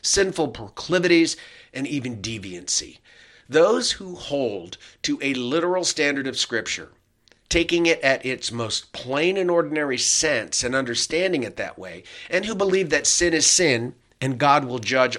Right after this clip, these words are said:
all of it, are held out as the judgmental, self-righteous paragons keeping the world from evolving to the next spiritual plane. Sound Christians,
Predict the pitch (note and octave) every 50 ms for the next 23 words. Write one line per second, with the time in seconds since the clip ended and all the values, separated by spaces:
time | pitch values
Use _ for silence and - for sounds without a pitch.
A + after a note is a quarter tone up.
0 | - - C3 C#3+ F3 G3+ E3+ A#2 - F#2 F#2+ - - - - - - - - -
1 | - - _ _ - B2 A#2+ - C#3+ D3 D#3 D#3+ D3 C#3 C3 B2+ B2+ A#2+ - -
2 | B2+ C3 B2 A2 A2 B2 A#2+ G#2 F#2+ - - C#3+ D#3 F#3+ F#3 D#3 E3 E3 C#3 B2+
3 | A#2 - B2+ A2+ A2 A2 - - - _ - - - - D3+ D3+ E3+ F3 D3+ C#3
4 | D3 C#3+ C#3 C#3 - C3+ B2 - - - C#3+ C3+ C3 B2 A#2+ A2+ G2 A#2 A2 G#2+
5 | A2 G#2+ G#2 - - - - F#3+ G3+ F#3 G3 G3 F#3+ E3+ D#3 C#3 A#2 A#2+ B2+ B2
6 | B2+ C3 B2+ B2+ - A2 G#2+ G2+ F#2+ E2+ E2 F2 G#2+ A#2+ C3+ C#3+ C#3+ C3+ C#3 C3
7 | B2+ B2+ - A2+ F2 - F#2+ G2+ A#2 C3 B2 - - - - A#2+ A2+ A2 - -
8 | G#2 - - C3+ B2+ B2 G2 F2 - - - - - - - - - - - -
9 | E3 F3 G3+ A3 A#3 A#3 - - - A#2+ - - - - - - - - - -
10 | -